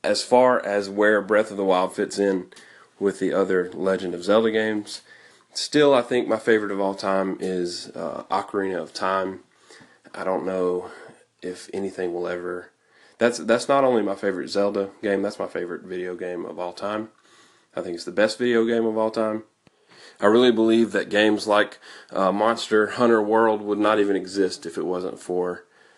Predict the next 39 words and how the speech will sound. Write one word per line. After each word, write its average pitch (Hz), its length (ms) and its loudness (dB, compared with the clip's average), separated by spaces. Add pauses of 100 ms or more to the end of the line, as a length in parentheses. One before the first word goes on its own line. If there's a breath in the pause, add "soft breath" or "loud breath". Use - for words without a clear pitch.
(200 soft breath)
uh, 85 360 -12 (180)
The 90 80 -8
Legend 87 340 -4
of 92 120 -10
Zelda: 90 400 -8 (200)
Ocarina 87 540 -8
of 87 80 -16
Time. 78 360 -10 (840)
And 110 120 4
of 110 80 0
course, 127 200 4
that's 143 200 2
the 120 120 -2
one 110 200 4
that 101 200 0
was 101 240 0
released 98 360 0
on 90 100 0
the 90 60 0
Nintendo 87 420 0
sixty-four. 139 720 0 (800 loud breath)
That 175 200 2
game 107 420 2 (140)
was 95 240 -4
just 98 180 -4
so 110 160 0
far 98 320 0
ahead 90 220 -6
of 82 100 -8
its - 140 -8
time. 82 420 -12 (1160 soft breath)
There, 131 340 -2
there 160 300 0
are 110 120 -2
games 107 420 -2
that 98 140 -2
are 90 80 -2
released 92 520 -4
today 85 500 -8